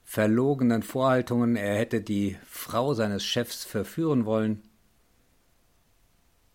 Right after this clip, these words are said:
Und mit dem Vorwurf der Vergewaltigung, der versuchten Vergewaltigung, kam er ins Gefängnis. Dort im Gefängnis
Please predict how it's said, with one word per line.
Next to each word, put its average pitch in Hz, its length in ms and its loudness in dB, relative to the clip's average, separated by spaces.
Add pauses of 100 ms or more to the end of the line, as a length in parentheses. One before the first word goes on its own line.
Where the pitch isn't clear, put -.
(360)
Und 107 60 -2
mit 101 160 -4
dem 98 120 0
Vorwurf 123 460 -2
der 104 160 -4
Vergewaltigung, 113 1300 -2
der 98 140 -2
versuchten 107 560 -4
Vergewaltigung, 98 960 -4 (1120)
kam 120 240 0
er 120 220 0 (340)
ins 110 260 -6
Gefängnis. 95 760 -6 (640)
Dort 131 180 0
im 135 120 6
Gefängnis 143 600 2